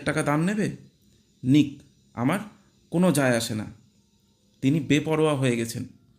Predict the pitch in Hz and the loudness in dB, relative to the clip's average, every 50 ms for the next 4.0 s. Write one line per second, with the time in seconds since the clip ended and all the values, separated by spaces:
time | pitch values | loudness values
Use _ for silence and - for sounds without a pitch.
0 | _ _ _ _ _ _ _ - 123 135 139 151 160 156 175 175 175 208 202 - | _ _ _ _ _ _ _ 0 0 2 2 2 2 0 -2 -4 -4 -6 -8 -6
1 | 208 220 226 - - 180 175 170 160 143 127 120 110 117 - - 175 190 190 185 | -6 -6 -6 -4 0 0 2 2 2 2 2 0 -2 -4 -4 -2 -2 0 0 0
2 | 175 170 160 143 151 143 135 127 127 - 117 117 104 - - - 120 127 147 - | 0 0 0 0 0 0 0 0 0 -2 -4 -4 -6 -6 -6 -4 -4 -2 -2 -4
3 | - - 127 131 139 135 135 139 127 117 107 98 95 - 120 120 135 165 208 - | -4 -2 0 0 0 0 0 0 0 0 0 -2 -6 -4 -2 0 0 0 -2 -4